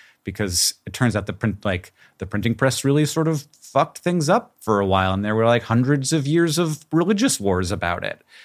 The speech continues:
because all the power structures got fractured, which ultimately was good,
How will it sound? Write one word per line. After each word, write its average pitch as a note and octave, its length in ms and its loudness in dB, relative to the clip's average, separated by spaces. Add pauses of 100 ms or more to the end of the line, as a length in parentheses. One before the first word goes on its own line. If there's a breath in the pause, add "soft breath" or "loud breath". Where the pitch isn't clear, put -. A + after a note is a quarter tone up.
(200 loud breath)
because G#2+ 320 -2
all A2+ 380 2
the A#2 80 0
power B2+ 260 2
structures F#2 420 -6
got - 180 -10
fractured, - 500 -10 (180)
which - 400 -4 (320)
ultimately C#3+ 640 6
was F2+ 220 -2
good, A2 360 -4